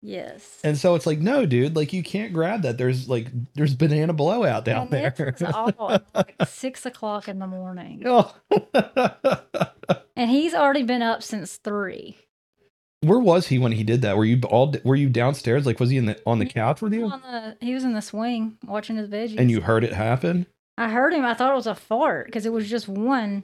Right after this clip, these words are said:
Speaker 2: Yeah.
Speaker 1: Like, it wasn't like him straining or anything.
Speaker 2: Oh, more pee poo.
Speaker 1: And then I, um, I smelled it and I was
Speaker 2: Yes.
Speaker 1: like, "Uh-oh." And I picked him up and it was coming through his onesie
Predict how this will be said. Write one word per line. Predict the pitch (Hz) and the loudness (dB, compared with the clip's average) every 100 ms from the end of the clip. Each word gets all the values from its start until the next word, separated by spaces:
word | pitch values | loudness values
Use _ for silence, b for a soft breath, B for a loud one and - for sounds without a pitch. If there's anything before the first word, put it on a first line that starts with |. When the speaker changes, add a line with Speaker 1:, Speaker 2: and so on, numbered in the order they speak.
| - - | -6 2
Speaker 2:
Yeah. | 139 131 113 | 4 4 4
Speaker 1:
Like, | |
it | 240 | 2
wasn't | 226 240 240 | 2 2 0
like | 233 | -2
him | 226 214 | -4 -6
straining | - - 214 233 247 214 | -8 -6 -2 0 0 -2
or | 202 196 | -4 -6
anything. | 196 196 202 196 196 196 202 | -8 -8 -8 -8 -8 -10 -16
Speaker 2:
Oh, | _ | _
more | 110 | -10
pee | 123 127 104 | -8 -8 -10
poo. | - 101 - _ _ | -14 -18 -20 _ _
Speaker 1:
And | 247 233 | -4 -2
then | 233 233 226 | -2 -2 -4
I, | 226 - 220 214 208 208 | -6 -6 -4 -2 -2 -4
um, | 202 196 _ _ | -6 -8 _ _
I | 226 | -6
smelled | 214 - - 233 233 254 269 | -6 -10 -2 0 4 2 2
it | 196 170 - _ _ | -2 -6 -12 _ _
and | 226 | -6
I | 226 233 | -4 -6
was | 196 220 | -8 -12
Speaker 2:
Yes. | 233 | -6
Speaker 1:
like, | 233 220 214 196 - _ _ _ _ _ _ _ | -2 0 -2 -6 -14 _ _ _ _ _ _ _
"Uh-oh." | 226 214 202 190 190 196 - _ _ - | 0 2 0 0 -2 -4 -10 _ _ -2
And | 220 | -2
I | |
picked | 220 285 269 | 2 0 0
him | 247 | 2
up | 240 240 - | 4 2 0
and | 226 | -2
it | |
was | 214 208 | -4 -6
coming | - 240 226 | -2 0 2
through | 226 226 | 0 -2
his | 202 | -2
onesie | 185 190 214 220 185 180 185 | -4 -4 0 0 -2 -6 -6